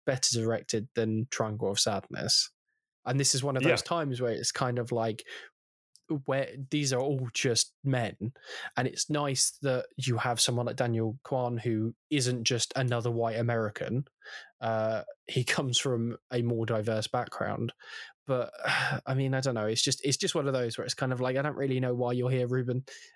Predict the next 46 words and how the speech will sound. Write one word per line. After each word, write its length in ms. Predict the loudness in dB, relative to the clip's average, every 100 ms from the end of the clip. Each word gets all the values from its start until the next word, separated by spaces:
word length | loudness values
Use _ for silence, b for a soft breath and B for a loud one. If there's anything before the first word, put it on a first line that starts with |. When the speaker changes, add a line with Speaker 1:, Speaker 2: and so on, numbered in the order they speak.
| -8
Speaker 1:
I'm 80 | -4
glad 280 | -2 0 0
you're 80 | 0
here. 160 | 0 0
It's 140 | 0
nice, 300 | 0 0 0
I 100 | 0
guess, 340 | 0 2 0 0
in 120 | 2
some 220 | 0 0
ways 360 | 0 0 0 -2
that 80 | -2
you're 140 | 0
getting 200 | 0 0
recognition, 600 | -2 -4 -2 0 0 -2 0
but 180 | 0 0 _ _ _ _ _ _ _ _ _ -2
it's, 80 |
it, 420 | 2 2 0 -2 2
Speaker 2:
Yeah, 180 | 4
Speaker 1:
that 100 | 4
Speaker 2:
I 80 | 4 6
mean 220 | 4 4
Speaker 1:
spot 200 | 0 -2 -4
could 160 | -2 0
have 140 | 0
gone 180 | -2 0
to 40 |
someone." 160 | 0 0
And 180 | -2 0
he, 180 | -2 -2 B B -12 -20 -8 -2
although 260 | 2 2
it's 120 | 0 -4
great 420 | -4 0 0 0
winning 380 | -2 0 0 0
an 100 | 0
Oscar, 320 | 0 -2 0 0
I 100 | 0
do 380 | -2 -2 0 0
still 320 | 2 0 0
think 640 | -2 -2 0 0 -2 -8 -4
nominees 520 | -2 2 2 2 2
are 220 | 2 2 0
important 680 | 0 0 0 0 -2 -2 -2
because 320 | -2 0 2
it 160 | 0 -2
puts 440 | -2 0 2 0